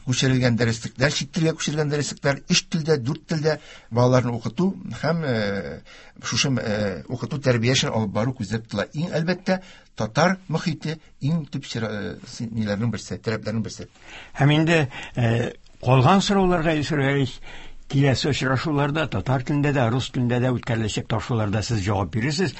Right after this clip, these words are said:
Speaker 2: Ә бүгенге очрашуны төгәлләп, сезгә ике минут вакыт. Ашыгыч рәвештә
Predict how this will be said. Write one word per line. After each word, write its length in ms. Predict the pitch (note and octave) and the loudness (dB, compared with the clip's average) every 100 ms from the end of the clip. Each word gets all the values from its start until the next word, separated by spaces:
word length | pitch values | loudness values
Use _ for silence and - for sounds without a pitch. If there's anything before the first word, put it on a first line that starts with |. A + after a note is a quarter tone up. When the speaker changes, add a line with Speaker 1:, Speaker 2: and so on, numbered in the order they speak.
| - - - | -12 -12 -2
Speaker 2:
Ә 100 | C#3 | 0
бүгенге 280 | D#3 D#3+ F3+ | 2 2 2
очрашуны 440 | - C3 A#2 C3 B2 | 2 0 2 2 2
төгәлләп, 340 | A2 A#2+ F3+ - | 2 2 0 -2
сезгә 240 | B2+ B2+ | -2 -2
ике 240 | C3+ - | -2 -2
минут 300 | A#2+ A2+ G2+ | 0 0 0
вакыт. 340 | G#2+ G#2+ F#3+ - - - - - | -2 0 -2 -4 -16 -16 -16 -12
Ашыгыч 420 | - B2 D3 D3 E3 | -4 -2 0 -2 -2
рәвештә 460 | D3+ D3 - - D3 | -2 -2 -4 -4 -2